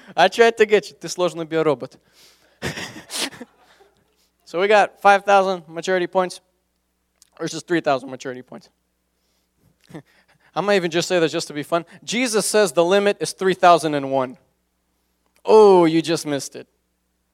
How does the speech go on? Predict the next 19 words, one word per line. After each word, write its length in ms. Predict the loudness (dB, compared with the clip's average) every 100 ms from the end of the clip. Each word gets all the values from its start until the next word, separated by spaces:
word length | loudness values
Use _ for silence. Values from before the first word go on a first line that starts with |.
| _ _
He 120 | -10 -4
says 220 | -2 -2
to 80 | 2
get 140 | 2
into 200 | 4 4
heaven, 240 | 4 4 0
you 40 |
gotta 200 | 2 2
get 180 | 0 0
three 160 | 0
thousand 400 | 2 4 4 2
and 180 | -4 -4
one 220 | -2 -2
maturity 400 | -4 -12 -14 -16
points. 340 | -18 -20 -20 _ _ -20 -2
Oh, 680 | 6 8 8 6 2 -2 -12 _ _ _ -20 _
just 240 | -12 -10
missed 280 | -8 -10 -10
it. 100 | -20